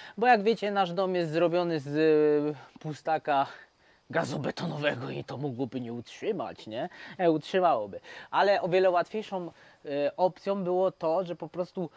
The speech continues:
taką siedmiometrową belkę, żeśmy nawet nie ściągając podbitki, szefowa, to był szefowej pomysł, nie? Bardzo, bardzo udany, po prostu żeśmy przyłożyli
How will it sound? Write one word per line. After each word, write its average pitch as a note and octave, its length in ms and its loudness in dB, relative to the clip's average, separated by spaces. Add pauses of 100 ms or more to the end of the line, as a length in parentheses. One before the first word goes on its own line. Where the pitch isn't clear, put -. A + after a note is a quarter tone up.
(160)
taką G3 360 -4
siedmiometrową F#3+ 800 -4
belkę, D#3 580 -2
żeśmy F3+ 440 -2
nawet G#3+ 500 4
nie G#3 120 0
ściągając F#3 540 4
podbitki, E3 800 0 (140)
szefowa, D3+ 540 4
to C#3 120 -4
był C#3+ 160 0
szefowej D#3 420 -2
pomysł, D3 420 -4
nie? C#3+ 200 -4
Bardzo, D3+ 360 0
bardzo D3+ 300 0
udany, C#3 460 -4 (480)
po F3 100 2
prostu G3+ 300 -2
żeśmy F3+ 320 -6
przyłożyli F3+ 920 0